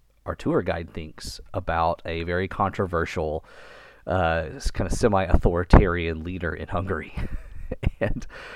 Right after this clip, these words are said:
uh, the tour guide demurred, I mean, understanding that she's standing a block from Parliament and is probably not in the best position to answer candidly about a leader that is controversial. Uh, she said something like, you know, "I'm not really interested in politics."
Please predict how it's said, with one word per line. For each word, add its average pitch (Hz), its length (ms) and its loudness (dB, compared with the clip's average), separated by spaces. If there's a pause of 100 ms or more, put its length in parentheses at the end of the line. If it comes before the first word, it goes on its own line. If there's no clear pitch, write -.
(380)
uh, 98 340 4
the 107 120 -2
tour 120 180 6
guide 90 320 2
demurred, 87 520 2
I 87 60 2
mean, 87 260 -4
understanding 85 600 0
that 80 160 -4 (120)
she's - 240 -8
standing 87 380 2
a 85 60 -4
block 82 280 0
from 82 140 -8
Parliament 78 580 -2
and 82 180 -8
is 85 100 -8
probably 82 300 0
not 82 200 -4
in 85 60 -8
the 85 80 -4
best 82 240 -4
position 82 440 -8
to - 120 -6
answer 80 320 -6
candidly 82 580 -4
about 78 640 -2
a 78 140 -2
leader 82 320 -6
that 80 120 -6
is 78 120 -8
controversial. 82 800 -6 (840)
Uh, 90 120 0
she - 100 -10
said - 160 -6
something 78 280 -6
like, 78 320 -8
you 65 40 -12
know, 73 60 -10
"I'm 80 80 -8
not 78 140 -8
really 78 160 -8
interested 78 420 -8
in 80 80 -10
politics." 80 600 -4